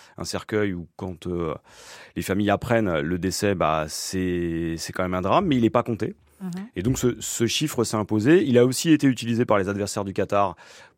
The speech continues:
Speaker 1: pour affaiblir finalement l'image de cette Coupe du Monde, les Émirats Arabes Unis par exemple sont un de ces acteurs. Et ce qu'on voit, c'est que, euh, ce chiffre aujourd'hui, bah, il est dans la tête de tout le monde. Euh, et que six mille cinq cents morts, c'est le plafond le plus bas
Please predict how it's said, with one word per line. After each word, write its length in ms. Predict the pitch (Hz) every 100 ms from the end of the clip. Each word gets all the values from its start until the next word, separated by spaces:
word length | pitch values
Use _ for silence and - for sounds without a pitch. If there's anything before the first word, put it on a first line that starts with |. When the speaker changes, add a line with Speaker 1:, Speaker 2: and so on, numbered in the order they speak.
| -
Speaker 1:
pour 340 | 101 85 82 -
affaiblir 580 | 135 - 147 143 151
finalement 400 | - 107 95 98
l'image 240 | 98 98 92
de 40 |
cette 120 | 95
Coupe 100 | 87
du 100 | 90
Monde, 280 | 95 160 196 139
les 160 | - 80
Émirats 300 | 85 82 85
Arabes 160 | 85
Unis 180 | 85 90
par 120 | 92
exemple 220 | 80 82 80
sont 220 | - 98
un 40 |
de 40 | 85
ces 140 | 80
acteurs. 320 | 78 - 151 190 _ - - - - - -
Et 80 |
ce 120 | 92 -
qu'on 180 | -
voit, 320 | 90 95 123 175
c'est 220 | - 101
que, 100 | 110
euh, 240 | 120 95
ce 140 | 87 95
chiffre 260 | 127 -
aujourd'hui, 340 | 98 87 92 175
bah, 120 | 113
il 120 | 104
est 60 | 117
dans 80 |
la 80 | 107
tête 140 | 101 113
de 80 | 101
tout 120 | 107
le 60 |
monde. 280 | 107 107 120 - - - - - -
Euh, 400 | 101 101 95 92 -
et 80 | 107
que 80 |
six 100 | -
mille 160 | 127 127
cinq 140 | 127
cents 180 | 117 113
morts, 220 | 120 180
c'est 100 | -
le 60 | 117
plafond 380 | - 117 107 147
le 60 |
plus 220 | 139 - 107
bas 280 | 107 175